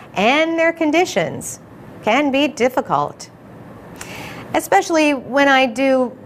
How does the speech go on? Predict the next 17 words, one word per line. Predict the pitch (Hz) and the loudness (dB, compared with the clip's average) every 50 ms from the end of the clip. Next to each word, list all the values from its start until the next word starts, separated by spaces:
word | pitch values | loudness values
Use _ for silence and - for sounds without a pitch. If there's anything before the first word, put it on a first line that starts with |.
| - - | -16 -12
you | 233 240 269 349 381 | -6 -2 0 2 4
know, | 339 269 220 214 214 214 214 151 - | 4 4 4 4 2 2 0 -4 -8
sometimes | - - - - 320 370 381 359 285 277 240 240 233 220 226 220 220 | -10 -6 -2 0 0 0 -2 -2 0 0 2 2 2 0 -2 -4 -4
nine | 220 220 226 240 277 311 294 240 202 185 180 175 175 | -2 0 2 2 2 0 0 0 0 -2 -2 -2 0
or | 175 185 185 | 0 0 0
ten | 185 - - 262 269 262 254 240 | -2 -2 -2 0 2 2 2 0
cases | 233 - 240 254 285 311 294 - 226 208 190 | 0 0 0 2 2 2 2 0 0 2 2
in | 202 196 | 2 2
a | 190 175 | 2 2
week | 190 254 330 294 160 104 - - - - - - - - - - | 4 4 4 2 2 0 -6 -12 -20 -20 -20 -20 -20 -10 -4 -2
at | 247 269 269 - - | -2 -2 -2 -4 -8
three | 262 247 311 339 330 | -8 -4 -4 -2 -2
different | 277 214 214 - 311 330 320 - 220 233 269 254 | -4 -4 -2 0 0 0 2 2 2 2 2 2
hospitals. | 240 262 302 349 349 - - 226 185 151 - - - - - - - - - - - - - - - - | 2 2 2 2 0 -2 -2 -2 -2 0 -2 -4 -6 -8 -10 -12 -14 -18 -20 -20 -20 -20 -20 -20 -16 -8
So | - - 294 302 294 | 0 2 4 4 6
they're | 277 269 262 247 | 4 4 4 6
all | 262 311 349 311 233 196 190 190 196 | 6 6 6 4 4 4 4 2 0